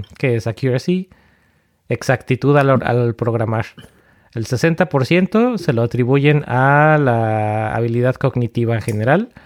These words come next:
Como un diez por ciento más o menos se lo, se lo asignan a la, las aptitudes del idioma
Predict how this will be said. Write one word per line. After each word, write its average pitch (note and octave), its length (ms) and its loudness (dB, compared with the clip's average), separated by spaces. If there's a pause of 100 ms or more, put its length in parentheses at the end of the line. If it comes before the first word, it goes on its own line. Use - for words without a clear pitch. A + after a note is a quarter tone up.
(720)
Como A#2+ 460 4
un C3+ 560 2
diez B2+ 380 2
por A#2+ 340 0
ciento C#3 560 0
más C#3 260 2
o C3+ 40 0
menos C3+ 320 2
se C#3 100 0
lo, A2+ 400 2
se - 140 -2
lo G#2+ 760 0 (840)
asignan A#2+ 680 2
a G#2+ 200 0
la, G2+ 420 0
las G#2 440 -2
aptitudes B2 480 0
del G#2 560 -2
idioma C#3 540 2